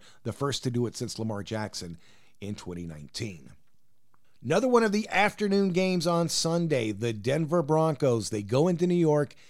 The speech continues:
They beat the Giants twenty-seven thirteen. Broncos starter Teddy Bridgewater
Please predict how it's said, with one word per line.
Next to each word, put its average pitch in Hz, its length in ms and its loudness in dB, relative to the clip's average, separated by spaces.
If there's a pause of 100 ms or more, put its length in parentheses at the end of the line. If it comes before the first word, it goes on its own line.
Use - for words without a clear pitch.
(240)
They 113 140 -2
beat 156 340 -4
the 196 80 6
Giants 143 640 6 (380)
twenty-seven 202 960 0
thirteen. 196 840 0
Broncos 156 480 2
starter 165 440 2
Teddy 147 280 2
Bridgewater 156 760 4